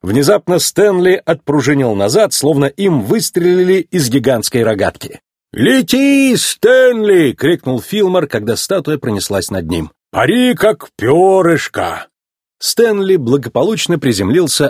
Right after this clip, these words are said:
обратно на пьедестал. А Маккуин повис вверх тормашками на телеграфном столбе. Запыхавшийся шериф подъехал к чужаку, который превратил центральную улицу Радиатор Спрингс в руины.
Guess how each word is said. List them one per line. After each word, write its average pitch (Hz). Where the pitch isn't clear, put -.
обратно 123
на 120
пьедестал. 95
А 92
Маккуин 190
повис 135
вверх 127
тормашками 160
на 156
телеграфном 98
столбе. 85
Запыхавшийся 151
шериф 160
подъехал 131
к -
чужаку, 110
который 165
превратил 117
центральную 120
улицу 151
Радиатор 101
Спрингс -
в 90
руины. 87